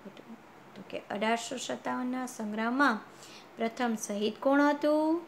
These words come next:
દિલ્હીના છેલ્લા મુઘલ બાદશાહ કોણ હતા? કુંવરશી કઈ રીતે વીરગતિ પામ્યા? નાના સાહેબની વિશ્વાસપાત્ર વ્યક્તિ કોણ હતી? ખેડા જિલ્લામાં સંગ્રામની આગેવાની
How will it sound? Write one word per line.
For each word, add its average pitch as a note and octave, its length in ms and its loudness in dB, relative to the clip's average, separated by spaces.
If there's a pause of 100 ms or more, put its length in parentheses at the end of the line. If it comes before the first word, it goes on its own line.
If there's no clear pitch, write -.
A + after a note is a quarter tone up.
(560)
દિલ્હીના F#4 560 4
છેલ્લા C4 380 2
મુઘલ A3+ 360 0
બાદશાહ C4 520 -2
કોણ G#3 200 -4
હતા? C#4 520 -2 (520)
કુંવરશી D#4+ 500 2
કઈ A3 260 -2
રીતે C4 280 0
વીરગતિ D4 440 2
પામ્યા? C#4+ 680 2 (500)
નાના D4+ 280 2
સાહેબની E4 460 2
વિશ્વાસપાત્ર D4 800 -2
વ્યક્તિ C4 420 -6
કોણ A#3 420 0
હતી? D4+ 680 0 (640)
ખેડા D4+ 300 6
જિલ્લામાં A3 640 0
સંગ્રામની A3+ 840 -2
આગેવાની G#3+ 400 -4